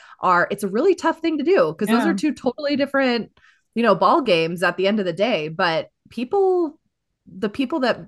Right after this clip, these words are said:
Speaker 1: contribute to our businesses are the people that are going to make or break whether we're successful or not.
Speaker 2: Mm.
Speaker 1: So understanding that and then understanding the link and seeing it as a benefit instead of a, a hindrance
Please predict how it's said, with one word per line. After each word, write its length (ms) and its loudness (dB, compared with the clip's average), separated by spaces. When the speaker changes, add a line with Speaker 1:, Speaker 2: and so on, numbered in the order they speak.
Speaker 1:
contribute 360 -6
to 100 -8
our 120 -2
businesses 520 -6
are 180 0
the 100 -6
people 260 -8
that 140 -4
are 40 -4
going 300 -6
to 220 -12
make 200 -8
or 80 -6
break 300 -8
whether 160 -8
we're 140 -16
successful 500 -12
or 80 -12
not. 260 -8
Speaker 2:
Mm. 160 0
Speaker 1:
So 120 2
understanding 800 -2
that 360 -4
and 140 -6
then 100 -4
understanding 560 -4
the 100 -8
link 300 -6
and 160 -12
seeing 200 -8
it 60 -6
as 140 -6
a 60 -12
benefit 420 -6
instead 320 -10
of 100 -10
a, 320 -8
a 60 -16
hindrance 640 -4